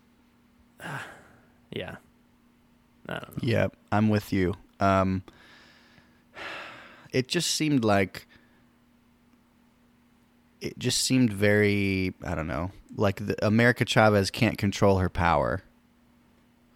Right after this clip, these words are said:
Speaker 2: They kinda shoehorned it with a line later in the movie, but she,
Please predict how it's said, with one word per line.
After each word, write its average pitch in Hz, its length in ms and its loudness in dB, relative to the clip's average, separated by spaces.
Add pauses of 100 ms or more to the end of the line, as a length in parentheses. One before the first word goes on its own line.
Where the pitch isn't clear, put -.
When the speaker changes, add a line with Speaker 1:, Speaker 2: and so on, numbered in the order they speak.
(560)
Speaker 2:
They 110 140 4
kinda 143 280 4
shoehorned 113 640 4
it 92 140 4
with 92 200 0
a 90 60 4
line 92 540 0
later 95 260 2
in 90 80 0
the 90 60 0
movie, 87 320 -2
but - 260 -4
she, 110 480 0